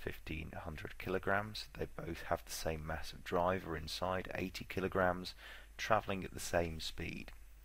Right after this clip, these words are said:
So exactly the same vehicle. One of the cars, car A, has a crumple zone. Car B doesn't have a crumple zone.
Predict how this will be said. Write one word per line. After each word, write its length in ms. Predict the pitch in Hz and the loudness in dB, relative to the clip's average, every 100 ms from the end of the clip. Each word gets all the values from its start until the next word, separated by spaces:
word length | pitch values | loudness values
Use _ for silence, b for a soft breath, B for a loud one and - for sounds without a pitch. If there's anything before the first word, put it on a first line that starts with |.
| - | -14
So 160 | - 87 | -2 -2
exactly 460 | 85 104 - - | 6 6 6 2
the 80 | 92 | 2
same 340 | - 87 85 80 | 6 6 4 0
vehicle. 460 | 80 82 - - - - - B B B B - | -2 -2 -4 -8 -10 -14 -14 B B B B 2
One 200 | 95 117 | 4 4
of 100 | - | 2
the 80 | 117 | -2
cars, 460 | 107 95 95 95 | 4 6 6 2
car 300 | - - - - | -2 0 0 0
A, 360 | 87 90 95 110 - | 2 2 0 -4 -6
has 180 | - 87 | -4 -2
a 40 | |
crumple 400 | - 92 80 76 | 0 0 -2 0
zone. 340 | 87 82 - - - - - - - - - - | 2 4 2 -4 -12 -14 -16 -16 -16 -16 -16 -10
Car 280 | - 90 87 | -2 10 10
B 320 | 82 90 87 - - | 10 6 6 0 4
doesn't 300 | 92 80 - | 6 6 0
have 100 | 78 | -2
a 60 | 80 | -2
crumple 400 | - 76 - 80 | -2 -4 -4 -4
zone. 320 | - - | -2 -4